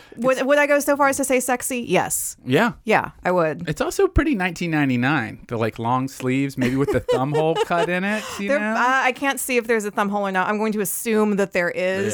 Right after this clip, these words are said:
Speaker 2: Yeah.
Speaker 1: until proven wrong.
Speaker 2: And he bought it with the thumb hole, for sure.
Speaker 1: Without a doubt.
Speaker 2: Yeah. Also, if you go to chris gaines dot show slash covers,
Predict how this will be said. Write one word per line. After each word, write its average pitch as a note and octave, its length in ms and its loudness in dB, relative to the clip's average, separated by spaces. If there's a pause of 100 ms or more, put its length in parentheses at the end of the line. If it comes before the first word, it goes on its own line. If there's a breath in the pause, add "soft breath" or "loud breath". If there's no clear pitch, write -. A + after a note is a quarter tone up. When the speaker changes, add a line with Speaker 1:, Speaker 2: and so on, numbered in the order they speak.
Speaker 2:
Yeah. - 80 -6
Speaker 1:
until F#3+ 220 -4
proven D#3 340 -10
wrong. B2 320 -8
Speaker 2:
And B2 120 -2
he B2+ 100 2
bought A#2 400 2
it G2+ 140 0
with G#2+ 160 0
the G2+ 80 -8
thumb F#2 240 -4
hole, - 320 -12
for A2 120 -2
sure. - 360 -2
Speaker 1:
Without C#4+ 320 0
a G3 60 -2
doubt. C#3+ 400 -2
Speaker 2:
Yeah. - 180 -14 (120)
Also, G3 500 2
if D#3 120 -2
you D3+ 80 0
go C#3+ 200 4
to C3 200 2
chris - 340 0
gaines E3+ 400 -2
dot C#3 280 0
show A#2 480 0
slash B2+ 800 -4 (160)
covers, B2+ 800 -2